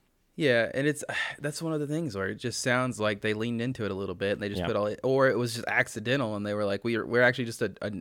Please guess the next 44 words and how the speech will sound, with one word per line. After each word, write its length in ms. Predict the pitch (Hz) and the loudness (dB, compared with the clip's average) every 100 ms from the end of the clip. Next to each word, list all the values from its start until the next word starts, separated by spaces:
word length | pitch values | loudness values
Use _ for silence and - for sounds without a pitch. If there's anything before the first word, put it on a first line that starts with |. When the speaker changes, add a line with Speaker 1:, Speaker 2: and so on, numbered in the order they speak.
| - 101 | -4 -4
Speaker 1:
a 60 | |
dark 340 | 104 107 107 - | 0 2 2 0
band, 460 | 98 113 101 92 | -2 0 -2 -4
and 120 | - 101 | -6 -2
you 60 | |
guys 120 | 104 87 | 0 2
Speaker 2:
Yeah. 60 | |
Speaker 1:
haven't 200 | 104 98 | 0 -2
noticed 340 | 95 110 113 107 | 0 0 0 0
it 80 | |
up 120 | 104 104 | 0 2
until 160 | 104 | 0
this 180 | 101 107 | 2 0
Speaker 2:
<laughs> 0 | |
Speaker 1:
point 300 | - 123 98 | 0 -2 -2
where 80 | 104 | -4
you 80 | 104 | -4
think 200 | 113 107 | -6 -2
one 120 | 107 | 0
of 100 | 101 | 2
our 160 | 98 - - - | 0 -2 -18 -6
members 320 | 120 117 110 98 | 0 2 0 0
got 180 | 104 | 0
decapitated 680 | - - 117 110 - 110 101 | -2 -2 0 0 0 -2 0
in 100 | 98 | -2
a 40 | 95 | -2
car 280 | - 104 | 2 2
ride 220 | 101 98 101 | 2 0 -2
home," 380 | 113 113 92 | -2 -4 -4
you 80 | 95 | -6
know, 120 | 92 - | -6 -4
<laughs> 40 | |
like, 400 | 127 104 101 - - - - - - _ _ - | -4 -2 -4 -6 -18 -20 -20 -20 -20 _ _ -6
Speaker 2:
And 360 | 104 98 98 95 | -2 0 -2 -2
Speaker 1:
we, 120 | 131 127 | 2 4
Speaker 2:
in 120 | 113 | 4
this, 140 | 110 | 2
Speaker 1:
we've 120 | 113 | 0
been 220 | - 101 - - | -2 -4 -6 -6
this 200 | 117 98 | -6 -4
dark 340 | 120 98 101 - | -2 -2 -2 -8
the 140 | 104 | -6
entire 280 | 101 107 90 | -4 -2 -4
time. 220 | 87 82 | -6 -8